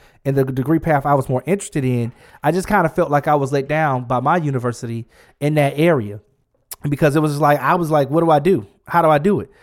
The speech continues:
Mind you, I knew Alana Boo. I coulda just been like, "Hey, Alana, what you do? How you change your stuff up?" <laughs> I literally coulda done that. I just never did. So it is, I think it is a part of this experience. The experience you get in college is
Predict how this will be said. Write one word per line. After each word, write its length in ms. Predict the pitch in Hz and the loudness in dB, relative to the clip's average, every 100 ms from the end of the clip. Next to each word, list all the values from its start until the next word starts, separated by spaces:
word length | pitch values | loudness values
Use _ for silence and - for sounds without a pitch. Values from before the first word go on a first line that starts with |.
| - - - | -20 -12 0
Mind 340 | 190 359 262 | 4 4 4
you, 200 | 208 220 _ _ | 0 -4 _ _
I 140 | 220 311 | 2 4
knew 180 | 302 392 | 6 6
Alana 440 | 269 285 392 330 | 6 6 4 4
Boo. 240 | 185 143 107 _ - | 4 2 0 _ -4
I 100 | 214 | -2
coulda 220 | - 359 | 2 2
just 140 | 240 220 | 2 0
been 80 | 240 | 2
like, 100 | 220 | 2
"Hey, 100 | 262 | 2
Alana, 240 | 269 262 | 2 -2
what 140 | 302 | -2
you 60 | 302 | -2
do? 160 | 165 104 _ _ _ - | -2 -4 _ _ _ -4
How 100 | 247 | -2
you 120 | 277 | 0
change 260 | 247 190 | 0 0
your 60 | 160 | 0
stuff 280 | 139 131 123 | 0 0 0
up?" 200 | 95 - - | -8 -12 -20
<laughs> 140 | - - | -8 -2
I 880 | 190 - 359 - 302 208 - 240 226 | -2 2 0 4 2 2 0 4 4
literally 440 | 214 262 339 269 | 6 6 6 4
coulda 200 | - 240 | 4 4
done 240 | 208 226 220 | 4 2 2
that. 220 | 226 - | 0 -2
I 80 | 151 | -2
just 200 | 147 156 | -2 -2
never 200 | 151 147 | -2 -2
did. 320 | 147 233 - _ _ - - - | -2 -8 -10 _ _ -20 -20 -8
So 220 | - 185 | 2 2
it 180 | 190 190 | 6 4
is, 220 | 247 254 | 6 2
I 120 | 180 202 | 2 2
think 200 | 233 214 | 2 2
it 60 | |
is 300 | 196 185 - - | 4 4 0 -2
a 80 | 147 | 0
part 300 | - 208 190 | 4 4 4
of 120 | 170 | 2
this 260 | 175 160 - | 0 -2 -8
experience. 580 | 151 - 190 196 160 147 | -10 -2 2 2 0 -2
The 80 | 151 | -4
experience 440 | 139 202 196 185 | -2 0 0 0
you 60 | 147 | -2
get 200 | 170 233 | -2 0
in 100 | 196 | -2
college 460 | - 143 139 131 - _ _ _ _ - | 0 2 0 -2 -14 _ _ _ _ 0
is 640 | 196 226 208 165 139 - | 4 6 6 4 2 -6